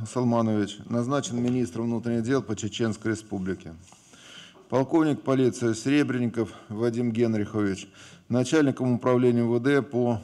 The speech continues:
Оренбургской области. По традиции хотел бы сказать несколько слов о трудовой биографии каждого из них.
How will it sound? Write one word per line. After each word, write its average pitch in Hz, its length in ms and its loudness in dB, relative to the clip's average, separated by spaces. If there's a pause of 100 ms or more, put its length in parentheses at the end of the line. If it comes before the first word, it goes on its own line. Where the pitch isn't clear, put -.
Оренбургской 110 680 -2
области. 92 420 -4 (960)
По 147 120 2
традиции 160 480 4
хотел 139 340 0
бы 127 120 0
сказать 127 420 0
несколько 123 360 -2
слов 139 300 0
о 117 60 0
трудовой 117 420 2
биографии 117 520 0
каждого 101 520 -2
из 90 100 -6
них. 90 200 -6